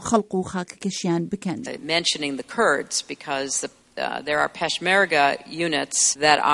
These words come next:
Speaker 2: are fully integrated. There are even all-women Peshmerga units. There has been
Speaker 1: وەزیری
Speaker 2: some
Speaker 1: پێشووی دەرەوەی ئەمریکا
Speaker 2: publicity
Speaker 1: هیلاری
Speaker 2: given
Speaker 1: کلینتن
Speaker 2: to
Speaker 1: لە ڕۆژی
Speaker 2: Kurdish women,
Speaker 1: چوارشەممەدا
Speaker 2: uh, fighting
Speaker 1: لە میانی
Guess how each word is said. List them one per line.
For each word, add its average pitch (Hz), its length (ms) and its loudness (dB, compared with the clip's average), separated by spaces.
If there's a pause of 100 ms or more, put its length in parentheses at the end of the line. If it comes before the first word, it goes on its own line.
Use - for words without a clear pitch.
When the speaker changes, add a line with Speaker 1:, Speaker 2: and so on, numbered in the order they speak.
Speaker 2:
are 151 140 4 (140)
fully 151 320 0
integrated. 127 500 -4 (160)
There 156 160 6
are 151 80 4 (100)
even 170 260 4 (280)
all-women 151 560 4 (240)
Peshmerga 131 680 -4 (480)
units. 131 300 -6 (440)
There 143 180 -10
has 143 120 -10
been - 80 0
Speaker 1:
وەزیری 277 360 10
Speaker 2:
some - 60 0
Speaker 1:
پێشووی 277 340 4
دەرەوەی 262 300 6
ئەمریکا 233 360 2
Speaker 2:
publicity 262 140 0
Speaker 1:
هیلاری 233 260 4
Speaker 2:
given - 80 -6
Speaker 1:
کلینتن 226 380 4
Speaker 2:
to 269 120 10
Speaker 1:
لە 226 120 8
ڕۆژی 208 160 2
Speaker 2:
Kurdish 226 120 -2
women, - 40 -10
Speaker 1:
چوارشەممەدا 220 720 2
Speaker 2:
uh, 294 80 2 (300)
fighting 170 160 0
Speaker 1:
لە 180 120 6
میانی 226 300 8